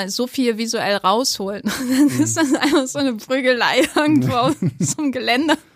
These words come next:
Speaker 1: Ich dachte, okay, danach holt er natürlich wieder ein bisschen mehr raus, äh, wenn dann quasi das, das Leuchtfeuer gezündet
Speaker 2: Ja.
Speaker 1: wird und so. Das hat mir schon sehr gut gefallen. Also, dass er, dass er auch so nah an, an einer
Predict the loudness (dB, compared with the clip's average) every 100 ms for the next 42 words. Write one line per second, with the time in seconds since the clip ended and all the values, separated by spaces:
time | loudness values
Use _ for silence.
0 | -14 -12 -10 -12 -10 -6 0 0 0 -4
1 | -14 -6 0 0 0 -2 0 2 0 0
2 | -4 -6 -2 -2 -2 -2 -4 0 2 2
3 | 0 -2 -4 -10 -20 -20 -20 -12 -6 -2
4 | -2 0 -2 -2 -6 -12 -16 -20 _ -14
5 | -8 -6 -6 -8 -6 -8 -8 -8 -2 0
6 | -2 -4 -4 -2 -2 -8 _ -10 -6 0
7 | 2 4 2 2 0 0 -6 -6 -8 -10
8 | -20 -8 -2 2 2 0 -2 -2 -2 0
9 | -2 -4 -10 -2 0 0 -4 -4 -2 0
10 | 0 0 -2 -10 _ _ _ _ -8 -4
11 | -2 -4 -2 -2 2 4 4 2 -2 -6
12 | -6 -4 -4